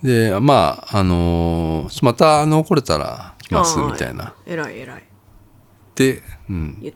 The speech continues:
Speaker 2: た。
Speaker 1: 言ったわけ。
Speaker 2: うん。
Speaker 1: で、ちょっとかなりこう、ショックを受けてたみたい。なんか俺はカモにされてたから。
Speaker 2: あー、いけるって思ったね。
Speaker 1: うん。カモを逃したみたいな感じで。
Speaker 2: うんうんうんうんうん。
Speaker 1: う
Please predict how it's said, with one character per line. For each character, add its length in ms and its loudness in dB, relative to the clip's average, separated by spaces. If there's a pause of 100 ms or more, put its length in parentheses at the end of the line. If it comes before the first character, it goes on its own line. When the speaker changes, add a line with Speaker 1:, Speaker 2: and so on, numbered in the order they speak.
Speaker 2:
た。 80 -12 (260)
Speaker 1:
言 80 -20
っ 40 -20
た 100 -8
わ 100 -8
け。 120 -18
Speaker 2:
う 120 -18
ん。 240 -16 (300)
Speaker 1:
で、 80 -2
ち 120 -8
ょ 20 2
っ 20 -4
と 160 4
か 180 -2
な 120 0
り 100 -8
こ 440 -6
う、 60 -20 (520)
シ 340 -2
ョ 40 2
ッ 140 -4
ク 120 -4
を 60 -2
受 140 -8
け 60 -8
て 80 -14
た 60 -8
み 100 -8
た 120 -16
い。 80 -20 (920)
な 120 0
ん 40 -2
か 120 -2
俺 240 6
は 240 4
カ 180 -2
モ 140 4
に 80 2
さ 160 -4
れ 80 -2
て 60 -14
た 100 -6
か 100 -10
ら。 300 -4
Speaker 2:
あ 680 -6
ー、 60 0
い 40 -6
け 180 2
る 80 4
っ 40 0
て 220 -2
思 120 0
っ 120 -2
た 100 -10
ね。 180 -12
Speaker 1:
う 60 -16
ん。 40 -18
カ 200 0
モ 300 2
を 60 0
逃 240 0
し 60 -4
た 120 -2
み 80 -6
た 100 -6
い 60 -8
な 60 -12
感 200 -8
じ 100 -8
で。 200 -6
Speaker 2:
う 40 -12
ん 40 -10
う 20 -10
ん 0 -
う 0 -
ん 0 -
う 0 -
ん 0 -
う 440 -12
ん。 20 -10
Speaker 1:
う 20 -10